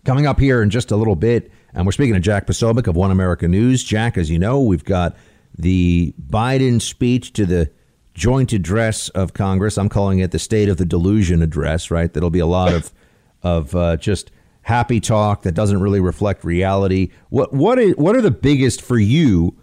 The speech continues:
a hundred days into this Biden administration? What are the biggest takeaways, uh, that, that you've seen and the things that we need to either be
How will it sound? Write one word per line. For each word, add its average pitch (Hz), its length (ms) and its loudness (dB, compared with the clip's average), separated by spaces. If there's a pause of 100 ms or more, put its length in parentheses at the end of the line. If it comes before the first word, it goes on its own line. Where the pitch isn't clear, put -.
(280)
a 113 140 2
hundred 139 420 2
days 117 380 4
into 101 320 2
this 87 180 0
Biden 87 380 0
administration? 78 960 -2 (320)
What 180 160 -2
are 180 40 2
the 123 80 2
biggest 107 380 0
takeaways, 101 760 0
uh, 87 160 -2
that, 87 260 -4
that 92 120 0
you've 113 320 2
seen 92 380 0
and 85 120 2
the 85 60 -2
things 113 260 0
that 80 100 -2
we 101 100 0
need 101 140 0
to 78 80 0
either 92 220 0
be 87 300 0